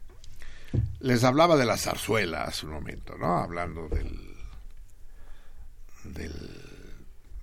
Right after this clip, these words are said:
rancho ese donde vive el puto Felipe sexto. Eh,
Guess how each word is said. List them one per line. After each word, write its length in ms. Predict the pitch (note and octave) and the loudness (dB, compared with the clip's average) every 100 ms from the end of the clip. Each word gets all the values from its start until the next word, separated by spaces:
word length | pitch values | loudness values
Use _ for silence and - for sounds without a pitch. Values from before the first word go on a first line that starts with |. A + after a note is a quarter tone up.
| - | -2
rancho 360 | G2 F#2+ F2+ F2+ | 0 0 -2 -4
ese 220 | F2 E2+ | -4 -4
donde 280 | D#2 D2+ D#2+ | -6 -6 -6
vive 300 | E2 E2 D#2 | -6 -6 -8
el 100 | D#2 | -8
puto 400 | - - - E2+ | -10 -10 -10 -8
Felipe 380 | - D2 - - | -8 -6 -8 -8
sexto. 440 | D#2+ - - - - - - - - - - - - - - | -8 -10 -10 -12 -12 -16 -14 -12 -10 -10 -10 -12 -12 -8 2
Eh, 440 | A2 G2+ F2 - | 4 4 2 -2